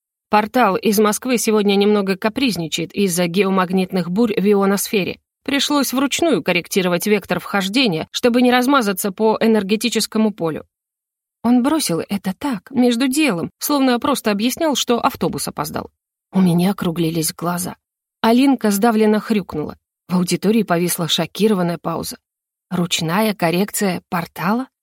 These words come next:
Для первокурсника? Это было не заявкой, это был выстрел из пушки по воробьям. Девушка с радужными прядями перестала выращивать на парте цветы. Любители футбола переглянулись. Я смотрела,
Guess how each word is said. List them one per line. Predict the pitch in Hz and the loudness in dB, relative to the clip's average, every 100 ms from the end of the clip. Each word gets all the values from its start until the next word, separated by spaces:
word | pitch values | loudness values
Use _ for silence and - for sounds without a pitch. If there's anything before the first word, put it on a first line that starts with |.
| _ _ - | _ _ 0
Для | 185 233 | 4 4
первокурсника? | 233 208 170 - 202 247 - 311 - 302 _ _ | 4 2 0 -2 -2 -2 -2 -6 -8 -12 _ _
Это | 202 202 | -2 2
было | 202 247 262 | 2 4 4
не | 254 | 2
заявкой, | 247 269 175 151 151 - 175 - | 2 0 0 -2 -4 -8 -12 -6
это | 202 208 | 0 2
был | 214 202 | 2 2
выстрел | 175 262 - 196 170 - | 2 0 2 0 0 -2
из | 175 - | -4 -4
пушки | - 240 - | -6 -6 -6
по | 190 202 | -4 0
воробьям. | 208 196 185 156 - _ _ _ _ _ _ | 0 0 -2 -8 -10 _ _ _ _ _ _
Девушка | 202 294 254 - 180 | 0 2 2 0 -4
с | - | -2
радужными | 247 208 180 202 190 | 0 0 0 0 0
прядями | 220 262 208 208 | 0 0 2 0
перестала | 180 262 254 - 247 180 | 0 0 0 0 0 2
выращивать | 202 185 - 185 180 | 0 0 -2 -4 -2
на | 190 | -2
парте | 185 240 226 202 | 0 -2 -2 -6
цветы. | - 202 - 87 _ _ _ | -2 -4 -4 -14 _ _ _
Любители | 208 196 175 170 151 | 2 2 2 -2 -4
футбола | - 160 160 208 233 | -2 -4 -2 -2 -2
переглянулись. | - 175 156 165 147 117 - - _ _ _ _ | -2 -2 0 -2 -2 -4 -8 -12 _ _ _ _
Я | - 262 | -4 -2
смотрела, | - 214 247 294 202 | 0 0 0 0 -2